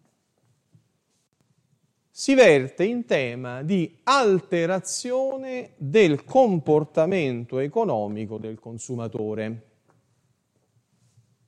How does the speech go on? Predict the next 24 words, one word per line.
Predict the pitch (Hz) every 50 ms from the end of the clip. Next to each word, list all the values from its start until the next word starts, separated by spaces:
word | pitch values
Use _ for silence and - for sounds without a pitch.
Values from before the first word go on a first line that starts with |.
| _ _ _ _ _ _ _ _ _ _ _ _ _ _ _ _ _ _ _ - _ _ _ _ _ _ _ _ _ _ _ _ _ _ _ _ _ _ _
È | _ 135 135
un | 143 147
divieto | 147 143 156 151 190 233 226 185 156 123 - 123 117
del | 113 107
comportamento | 104 - 123 117 - 127 123 120 - 135 151 180 180 156 127 - 131
del | 131 147
professionista | 143 196 208 214 262 262 - - 359 349 302 240 254 - - -
nell'ambito | 349 349 339 285 175 127 127 139 160 175 202 185 151
delle | 127 123 120
tecniche | 117 131 127 123 - - 135 123 123 131
di | 143 180 220
vendita | 233 285 254 175 135 127 117 120 107 - 117 113 113 -
e | - 233
l'influenza | 214 226 247 247 226 - 285 302 294 254 190 156 - - 139
della | 123 127 127 131
pratica | 135 185 185 202 190 160 143 131 123
commerciale | 117 127 127 131 131 127 - - 214 180 143 120 117
sui | 113 - 147 143
contratti | 156 170 170 - 180 175 165 160 - -
a | 262
valle | 214 139 123 120 131 156 170 160
ieri | 123 117 127 147 170
l'abbiamo | 135 107 98 98 104 101 127
vista | 170 - 151 - - - - -